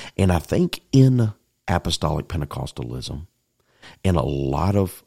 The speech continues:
our movement, we have forgotten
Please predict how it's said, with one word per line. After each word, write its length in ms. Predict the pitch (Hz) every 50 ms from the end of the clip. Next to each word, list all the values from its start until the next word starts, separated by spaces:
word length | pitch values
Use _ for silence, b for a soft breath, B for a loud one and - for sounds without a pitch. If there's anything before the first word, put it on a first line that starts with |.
| _ _ -
our 220 | - 80 80 78
movement, 640 | 76 80 80 76 67 64 - 65 67 67 - - - - _ _ _ _ _ _ _
we 260 | 101 90 90 87 85
have 260 | 80 76 80 78 76 -
forgotten 1080 | - - - - 73 76 - _ _ - 85 82 - - - - 73 71 65 67 73